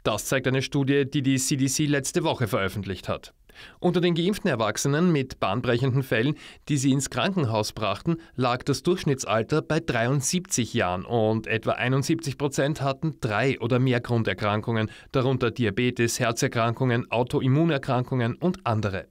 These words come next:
Ungeimpfte Patienten, die mit Covid neunzehn ins Krankenhaus eingeliefert wurden, hatten ein Durchschnittsalter von neunundfünfzig Jahren und etwa sechsundfünfzig Prozent hatten drei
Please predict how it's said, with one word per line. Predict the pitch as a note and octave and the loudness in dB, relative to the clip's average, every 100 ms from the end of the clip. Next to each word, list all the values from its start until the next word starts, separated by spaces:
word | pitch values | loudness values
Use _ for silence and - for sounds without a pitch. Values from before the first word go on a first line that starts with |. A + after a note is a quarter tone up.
| _ | _
Ungeimpfte | - A3 G#3 C3 B2 C3+ | 0 2 2 2 0 0
Patienten, | B2+ - B2+ B2+ E3+ | 0 0 0 2 2
die | D#3 | 2
mit | B2+ A#2+ | 0 -2
Covid | - A2+ G2+ | -2 -2 0
neunzehn | A2 G#2 B2 C3+ | 2 0 0 0
ins | C3 | 0
Krankenhaus | - A2 A2+ G#2+ A2 | 0 -2 0 -2 -2
eingeliefert | A2 A#2+ D3 D3 D3 D3 | -2 0 2 2 2 0
wurden, | C#3+ D3+ E3 - - | 0 0 -2 -8 -8
hatten | C#3 C3+ B2 | -6 -4 -2
ein | C#3 D3 | -2 0
Durchschnittsalter | F3+ F#3 D3 - G#2 - D3 | 0 0 -2 -2 -2 -2 -2
von | E3 F3 | 0 0
neunundfünfzig | D#3 D#3 D3 - A2+ - A2+ | 2 0 0 0 -2 -2 -4
Jahren | A2 F#2+ G#2+ | -2 0 0
und | A2 A2 | -2 -2
etwa | A2 - G#2+ | -6 -2 -2
sechsundfünfzig | - - - E3+ F#3 F3 - - | 0 -4 -2 0 0 0 -2 -2
Prozent | D3+ - C#3+ D3 | -2 -2 -2 -2
hatten | C#3+ D#3+ D3 | -2 -4 -2
drei | G#2+ A2+ | 0 2